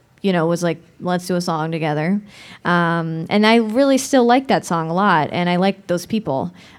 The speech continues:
Um, it's a really fun, yeah, it's, it's all, like, it was very fun. And then from that, I got a record deal, and, um, from that, I was like, you know, I'm,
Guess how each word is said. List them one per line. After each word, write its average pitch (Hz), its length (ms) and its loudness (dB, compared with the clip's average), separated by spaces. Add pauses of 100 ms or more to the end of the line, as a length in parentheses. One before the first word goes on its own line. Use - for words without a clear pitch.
Um, 175 960 -2 (300)
it's 180 120 -4
a 208 60 6
really 208 280 4
fun, 196 520 0
yeah, 196 280 2
it's, 208 420 -4
it's 220 200 -2
all, 262 320 6
like, 220 220 0
it - 60 0
was 208 140 2
very 254 220 4
fun. 175 640 0 (420)
And 180 400 2
then 190 280 2
from 190 260 0
that, 220 400 4
I - 100 0
got 180 260 2
a 165 120 -2
record 247 560 0
deal, 233 640 2
and, 170 760 -2 (440)
um, 175 640 0
from 190 320 -2
that, 202 480 4
I 185 180 0
was 180 340 -2
like, 175 560 -4
you 180 160 -6
know, 160 340 -6 (520)
I'm, 180 260 -6